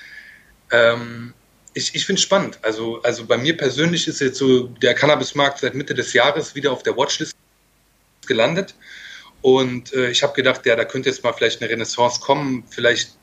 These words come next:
schaut man sich mal einzelne Unternehmen an. Und ich hab da auch so ein paar Picks, äh, rausgesucht, äh, die ich interessant finde. Und ich glaube auch, das ist jetzt nicht nur das erste Lebenszeichen, sondern auf dem Niveau, da kann man auch mal zugreifen und sagen, okay,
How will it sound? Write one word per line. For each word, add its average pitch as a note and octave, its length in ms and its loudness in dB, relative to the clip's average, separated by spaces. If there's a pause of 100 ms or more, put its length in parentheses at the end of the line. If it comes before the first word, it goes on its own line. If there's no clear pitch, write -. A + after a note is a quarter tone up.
schaut C#3 300 0
man C3 80 -2
sich B2 160 -6
mal C3 80 2
einzelne B2+ 320 -4
Unternehmen A#2+ 460 -4
an. C3 120 0
Und C3 140 0
ich - 80 0
hab C3 120 -2
da B2 80 -2
auch B2 100 0
so - 120 -10
ein A#2 60 -6
paar A2+ 380 0 (120)
Picks, - 420 -4
äh, A#2 100 2
rausgesucht, C3+ 640 0 (560)
äh, A#2 220 6
die A#2 80 -4
ich - 140 -4
interessant C#3 440 -2
finde. D#3 300 -4
Und C3 160 -4
ich - 160 -2
glaube E3+ 260 2
auch, D#3+ 220 2
das - 160 -4
ist D3 100 -10
jetzt D3 160 -2
nicht D3 160 -6
nur C#3 80 2
das B2+ 80 -2
erste C3 280 -2
Lebenszeichen, D3 680 0 (220)
sondern A#2+ 260 0
auf A#2+ 160 -2
dem C3+ 160 2
Niveau, C3+ 300 -6
da B2+ 100 2
kann - 160 -6
man C#3+ 120 -2
auch B2 120 -6
mal B2+ 160 -2
zugreifen C3+ 560 0
und B2 80 -2
sagen, B2 280 4
okay, B2+ 380 0